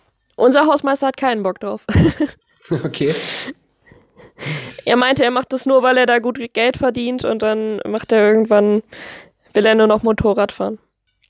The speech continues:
Speaker 2: Das ist ja auch nur ein Ziel, ne? So nach dem Motto, ich verdiene jetzt Geld, damit ich mir mein, äh, Hobby leisten kann.
Speaker 1: Oh, ich wollte dir doch letztens, ähm, als ich mit dem Zug von Kassel nach Frankfurt gefahren bin,
Speaker 2: Mhm.
Speaker 1: wollte ich dir ja doch eigentlich erzählen, was da alles passiert ist.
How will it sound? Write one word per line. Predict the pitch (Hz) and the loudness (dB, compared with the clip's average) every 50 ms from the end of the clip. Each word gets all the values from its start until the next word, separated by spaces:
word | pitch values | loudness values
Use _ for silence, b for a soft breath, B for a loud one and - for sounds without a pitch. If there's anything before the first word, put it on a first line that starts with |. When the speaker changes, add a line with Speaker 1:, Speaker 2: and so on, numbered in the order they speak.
| - | -8
Speaker 2:
Das | - 120 131 | -6 -6 -4
ist | - - | -2 -2
ja | 156 | -2
auch | 135 131 120 | 0 -2 -2
nur | 113 110 | -2 -4
ein | 107 107 - - - 107 104 | -4 -6 -8 -10 -10 -10 -10
Ziel, | - - - 98 95 90 87 | -10 -10 -8 -6 -6 -6 -4
ne? | 104 120 147 156 - | -4 -4 -6 -6 -8
So | - - 104 | -8 -8 -6
nach | 107 107 | -6 -6
dem | 113 113 | -6 -6
Motto, | 113 110 110 | -6 -6 -8
ich | 107 - | -10 -10
verdiene | - 113 117 127 123 | -10 -10 -8 -4 -4
jetzt | 117 104 107 - | -4 -4 -4 -4
Geld, | 101 117 151 180 185 185 B B B B B B B B B B B B | -4 -2 0 -2 -2 -4 B B B B B B B B B B B B
damit | 87 98 113 123 120 127 | -6 -6 -4 -4 -4 -6
ich | 127 127 | -6 -4
mir | 131 123 123 123 | -2 -2 -2 -2
mein, | 120 113 107 107 110 113 110 107 - - | -2 -2 -2 -2 -2 -4 -4 -6 -8 -10
äh, | 110 110 110 107 107 | -10 -10 -8 -8 -8
Hobby | 107 101 92 90 | -8 -8 -8 -8
leisten | 85 85 76 78 - - - - | -8 -8 -8 -8 -10 -12 -16 -16
kann. | 80 87 78 82 - - - | -14 -14 -14 -14 -12 -6 0
Speaker 1:
Oh, | - 254 254 | 2 4 4
ich | 285 254 - | 4 2 2
wollte | 254 254 - 262 | 2 2 2 2
dir | 240 | 2
doch | 247 247 | 2 2
letztens, | 277 240 247 254 - - 285 240 240 247 - - - | 2 2 0 0 -2 -6 -4 -4 -4 -4 -4 -2 0
ähm, | 233 233 233 226 226 226 226 226 240 240 b b b b b - - | 2 2 4 2 2 0 0 -2 -2 -4 b b b b b -10 -4
als | - 226 233 - | -2 -2 -2 -2
ich | 254 | -2
mit | 254 254 240 | -2 -2 0
dem | 247 226 220 | 0 -2 -2
Zug | - - 294 262 254 247 - - | 0 2 4 4 4 2 0 -6
von | - - - 247 220 220 220 220 214 | -12 -4 0 2 2 2 2 0 -2
Kassel | - - 247 240 - 254 240 | -2 -2 -2 0 2 2 2
nach | 240 233 - | 2 2 0
Frankfurt | - 240 240 254 - - 220 - | 0 0 0 0 0 -2 -4 -2
gefahren | - 214 - 214 208 240 254 | -4 -4 -2 -2 -2 0 0
bin, | 254 240 254 254 - _ _ _ b b b b b b b b b | 0 0 -2 -2 -6 _ _ _ b b b b b b b b b
Speaker 2:
Mhm. | 117 117 120 123 170 185 - - - - _ _ _ | -6 -4 -4 -4 -4 -6 -10 -14 -20 -20 _ _ _
Speaker 1:
wollte | - 214 226 247 254 | 0 2 2 2 0
ich | 247 | -2
dir | - 262 247 | 0 2 2
ja | 233 | 2
doch | 226 240 - | 2 2 2
eigentlich | - 220 226 233 233 247 254 | 2 2 2 0 0 -2 -2
erzählen, | 214 233 - - 247 233 233 226 | -4 -4 -2 -2 -2 0 0 0
was | 226 240 - | -2 -4 -2
da | - 214 | -2 -2
alles | 214 220 214 - | -2 -2 -4 -4
passiert | - 233 233 - 247 226 214 | -4 -4 -2 0 -2 -2 0
ist. | - 185 196 - - | 0 -2 -2 -4 -6